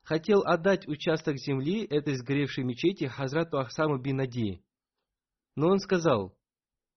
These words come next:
«Всем известно, что Всевышний Аллах ниспослал в связи с этим местом, и поэтому я не желаю этой земли.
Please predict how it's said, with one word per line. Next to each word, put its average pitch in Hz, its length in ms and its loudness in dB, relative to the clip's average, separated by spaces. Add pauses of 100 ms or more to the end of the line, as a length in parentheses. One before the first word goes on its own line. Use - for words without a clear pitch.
(460)
«Всем 220 400 2
известно, 160 720 -2
что 208 460 2
Всевышний 156 500 -2
Аллах 143 340 2
ниспослал 143 600 -2
в - 40 -6
связи 127 280 -6
с - 100 -14
этим 131 320 -2
местом, 101 480 -4 (720)
и 165 120 2
поэтому 165 800 4 (300)
я 156 160 0
не 185 160 2
желаю 175 480 2
этой 139 320 -2
земли. 113 560 -2